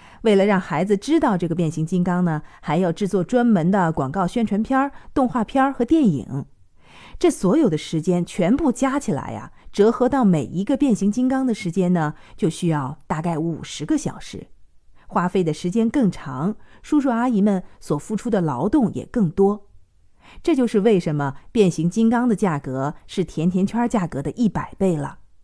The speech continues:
因此呢，告诉孩子一些简单的金钱知识，可以让孩子珍惜金钱，了解只有付出劳动才能获取金钱。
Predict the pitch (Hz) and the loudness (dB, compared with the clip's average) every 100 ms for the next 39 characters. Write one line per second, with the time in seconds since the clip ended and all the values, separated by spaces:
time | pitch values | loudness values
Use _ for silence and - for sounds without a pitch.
0 | - - - _ - - - 208 208 120 | -20 -20 -20 _ -20 -6 4 6 6 2
1 | 131 - - - 302 269 196 180 - 139 | -6 -10 -16 -6 0 2 2 0 -4 -4
2 | 147 175 185 185 226 220 175 139 - 196 | -4 -2 -2 0 -2 -2 -4 -4 -2 2
3 | 220 185 247 269 294 - 151 208 202 196 | 4 2 2 2 2 0 0 0 0 -4
4 | 160 147 - - - - 190 151 156 151 | -4 -8 -12 -20 -4 0 2 2 -4 -6
5 | - 110 170 156 277 277 269 233 214 208 | -10 -8 -6 -4 0 0 0 -4 0 2
6 | 208 - 123 143 - _ 165 156 175 147 | 0 -2 -8 -8 -12 _ -4 -2 -2 -4
7 | 90 - - - 202 214 - - 247 262 | -6 -16 -20 -6 0 2 2 0 -2 0
8 | 214 139 190 320 - - - - 139 156 | -2 -4 -2 -2 -2 -10 -12 -8 -4 -4
9 | - 285 196 - - - 160 147 - 185 | -2 0 0 -2 -12 -6 -4 -4 -12 -14